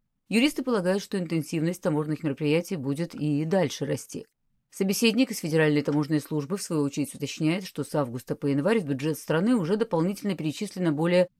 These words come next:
четырех миллиардов рублей. Проверочные мероприятия организованы в отношении ряда импортеров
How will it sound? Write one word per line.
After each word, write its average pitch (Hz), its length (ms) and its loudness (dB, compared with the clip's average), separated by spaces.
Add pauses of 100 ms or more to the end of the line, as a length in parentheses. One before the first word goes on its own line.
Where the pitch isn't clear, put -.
(140)
четырех 180 480 0
миллиардов 175 500 0
рублей. 196 400 -2 (400)
Проверочные 165 540 2
мероприятия 156 540 0
организованы 139 580 0
в 131 40 -2
отношении 156 460 0
ряда 147 260 2
импортеров 160 520 0